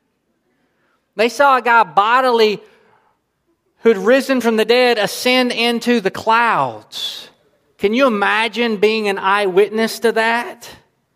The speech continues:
If that happened here today, I see some white hair, we would have to call ambulances. Some of you'd have heart attacks.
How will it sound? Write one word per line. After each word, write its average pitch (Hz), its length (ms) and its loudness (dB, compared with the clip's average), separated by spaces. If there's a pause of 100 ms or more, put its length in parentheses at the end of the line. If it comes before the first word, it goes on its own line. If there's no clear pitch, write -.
(500)
If - 160 -4
that 240 160 0
happened 240 360 -2
here 233 160 0
today, 202 500 0
I 214 80 2
see 247 240 -6
some 196 260 -4
white 214 260 2
hair, 226 420 2
we 214 160 0
would 240 120 2
have 240 140 -2
to 214 60 -12
call 208 240 2
ambulances. 208 760 -2
Some 233 240 -2
of 262 80 -6
you'd 226 160 0
have 196 140 0
heart 220 260 2
attacks. - 920 -10